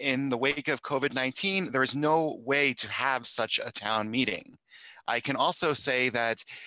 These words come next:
for each of these different groups, especially the group in Lamoille County, they have been meeting with their community for months now. So I feel like the intent is still the same, and this change, as well as the other housekeeping changes, are necessary to keep things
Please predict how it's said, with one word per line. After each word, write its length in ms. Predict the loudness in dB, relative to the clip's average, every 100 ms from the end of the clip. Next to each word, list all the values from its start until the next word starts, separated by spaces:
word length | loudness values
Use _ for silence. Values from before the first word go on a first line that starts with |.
| -4
for 200 | 0 0
each 240 | 0 0
of 100 | 0
these 200 | 0 0
different 320 | 0 -2 -6 -6
groups, 400 | -4 0 0 0
especially 540 | 0 0 2 2 2
the 80 | 0
group 280 | 0 -2 -2
in 100 | 0
Lamoille 420 | 0 2 2 2
County, 400 | 0 -2 -2 -4 -8 -12 0
they 120 | 2
have 80 | 2
been 160 | 0
meeting 240 | 0 2 2
with 100 | 0
their 80 | -4
community 540 | -6 -6 -2 0 -2
for 200 | -2 -4
months 460 | 0 0 0 -2 -2
now. 360 | -4 -6 -12 -18 _ _ _ _ _ -8
So 140 | -2 0
I 80 | 0
feel 160 | 0
like 140 | 0 0
the 100 | -2
intent 400 | -2 -2 -2 0
is 140 | 0
still 240 | 2 0
the 80 | 2
same, 480 | 2 2 2 0 0
and 360 | 0 0 -2 -4 -14 -6
this 160 | 0 0
change, 420 | 2 0 0 -2
as 180 | -2 0
well 140 | 2
as 120 | 2 2
the 100 | 0
other 120 | 0
housekeeping 580 | 0 0 0 -4 -6 -6
changes, 580 | -4 -4 -4 -2 -2 -4 -14 -4
are 100 | -2
necessary 680 | 0 0 2 2 2 2 0
to 140 | -4 -6
keep 220 | -10 -8
things 380 | -4 -2 -2